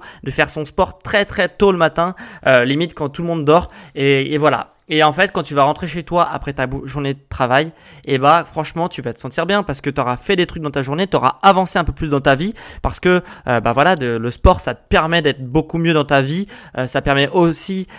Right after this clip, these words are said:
euh, d'augmenter, euh, bah, bah, tes capacités mentales, et cetera. Le sport, c'est vraiment ultra puissant. Et, euh, voilà, à la fin de la journée, tu vas te sentir bien, t'auras bougé dans ta journée, t'auras travaillé, t'auras fait tout ce que t'as à faire, et avec juste un petit changement d'habitude, d'inclure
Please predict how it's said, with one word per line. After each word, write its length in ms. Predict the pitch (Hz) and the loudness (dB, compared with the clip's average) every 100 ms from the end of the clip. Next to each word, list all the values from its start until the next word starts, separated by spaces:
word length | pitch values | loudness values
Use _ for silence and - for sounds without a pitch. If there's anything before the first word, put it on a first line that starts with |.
| - - | -20 -12
euh, 140 | 117 | -8
d'augmenter, 760 | 123 175 165 175 175 180 175 127 | -2 -2 0 -2 0 0 0 -2
euh, 100 | 117 | -6
bah, 260 | 117 117 - | -6 -10 -10
bah, 100 | - | -12
tes 140 | - | -12
capacités 480 | - 143 151 - 156 | -4 -2 -2 0 0
mentales, 360 | 151 147 170 143 | 0 2 0 0
et 60 | |
cetera. 460 | - 139 139 160 175 | -8 -8 2 4 4
Le 120 | 131 | 2
sport, 200 | 123 175 | -4 -8
c'est 140 | - 120 | -8 -8
vraiment 260 | 127 160 - | -6 -6 -8
ultra 260 | 175 - | -8 -8
puissant. 460 | 180 - - 185 - _ _ _ _ _ _ _ - 151 | -4 -4 -2 -2 -4 _ _ _ _ _ _ _ -8 2
Et, 220 | 160 170 - - - | 2 2 -10 -8 0
euh, 60 | 123 | 4
voilà, 220 | 127 117 | 6 4
à 40 | |
la 80 | 120 | 2
fin 120 | - | 2
de 40 | 175 | 4
la 80 | |
journée, 220 | 160 175 190 | 4 2 0
tu 140 | 151 | 0
vas 120 | 127 | 2
te 60 | - | 0
sentir 300 | 135 - 123 | -4 -4 -6
bien, 340 | 127 165 190 - - - | 0 0 0 -4 -20 -8
t'auras 240 | 143 120 | -6 -4
bougé 360 | 113 135 185 185 | -4 -2 0 2
dans 100 | 180 | 2
ta 140 | 180 | 2
journée, 320 | 160 160 165 160 | 2 0 -4 -4
t'auras 240 | 131 113 | -4 -4
travaillé, 520 | - 175 165 160 151 | 0 2 2 0 -2
t'auras 200 | 156 113 | -4 -10
fait 140 | - 120 | -12 -10
tout 180 | - | -6
ce 80 | 202 | -4
que 80 | 190 | -2
t'as 180 | 175 156 | 4 4
à 60 | |
faire, 320 | 147 160 175 - - - | 4 0 0 -2 -16 -16
et 300 | - 156 175 - | 0 2 2 0
avec 460 | 135 127 156 - 135 | -4 -2 -4 -4 -10
juste 240 | 139 143 | -10 -8
un 80 | 120 | -10
petit 180 | - 156 | -10 -8
changement 300 | 170 135 156 | -8 -6 -4
d'habitude, 440 | 135 120 160 160 - - - | -4 -4 -8 -10 -14 -20 -18
d'inclure 720 | 127 160 170 170 151 156 180 | 2 4 4 2 -2 -2 -2